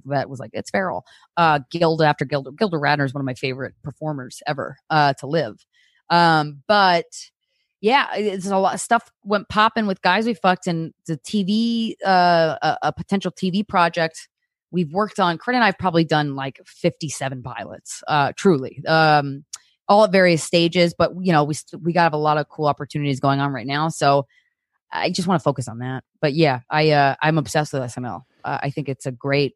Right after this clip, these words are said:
I, I watch every single episode. I don't miss it 'cause so many people are like, "It's not what it used to be." It's like, when's the last time you watched it?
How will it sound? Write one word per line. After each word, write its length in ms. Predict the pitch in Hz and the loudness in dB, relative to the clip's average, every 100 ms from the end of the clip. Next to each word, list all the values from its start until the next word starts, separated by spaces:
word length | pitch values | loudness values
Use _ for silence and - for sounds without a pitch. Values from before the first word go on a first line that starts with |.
| - | -2
I, 160 | 143 | 0
I 160 | 139 156 | 2 2
watch 280 | 151 151 - - - | 2 0 0 -14 0
every 420 | 175 196 180 196 | 2 2 0 0
single 520 | 185 - 170 180 196 - | -2 -4 -2 0 0 -2
episode. 560 | 160 151 - 135 147 - | -4 -6 -2 0 0 0
I 40 | |
don't 160 | 147 160 | 0 0
miss 300 | 151 156 - | -2 -2 0
it 180 | 165 - _ _ _ | -2 -4 _ _ _
'cause 100 | 151 | -6
so 80 | 190 | -2
many 140 | 190 | -2
people 280 | 196 185 170 | -2 -2 -2
are 120 | 160 | 0
like, 180 | 147 143 _ - | -2 -6 _ -4
"It's 160 | 156 | 2
not 280 | 208 240 247 | 4 6 6
what 120 | 233 | 6
it 40 | 240 | 8
used 360 | 226 247 233 | 8 8 6
to 80 | 208 | 2
be." 120 | 190 | -2
It's 140 | 156 190 | -2 -4
like, 100 | 175 | -2
when's 180 | 214 208 | -2 2
the 60 | |
last 160 | 202 185 | 0 0
time 80 | 170 | -4
you 80 | 143 | -4
watched 300 | 123 - | -6 -10
it? 120 | - | -18